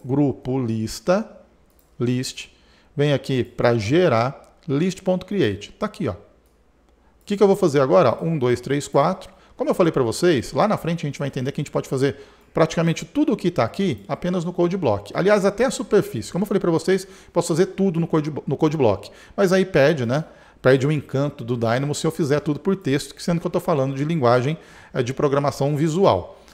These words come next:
Mas aquilo que é útil da gente fazer aqui, a gente faz. Principalmente quando tem alguma pequena expressão.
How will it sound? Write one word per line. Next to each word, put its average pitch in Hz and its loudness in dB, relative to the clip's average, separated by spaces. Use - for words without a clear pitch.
Mas 139 2
aquilo 185 0
que 180 -2
é 127 2
útil 196 2
da 117 0
gente 120 -4
fazer 117 -2
aqui, 113 -4
a 143 -2
gente 170 -6
faz. 98 -2
Principalmente 208 -4
quando 208 -2
tem 196 -4
alguma 170 -2
pequena 160 -4
expressão. 127 -4